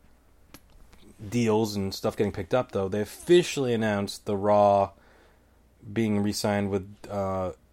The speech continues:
U S A Network, and then SmackDown going to, um,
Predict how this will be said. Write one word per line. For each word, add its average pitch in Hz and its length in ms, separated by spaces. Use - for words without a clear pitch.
U 107 120
S 98 140
A 101 80
Network, 92 360
and 92 160
then 90 200
SmackDown 92 680
going 90 320
to, 90 460
um, 85 680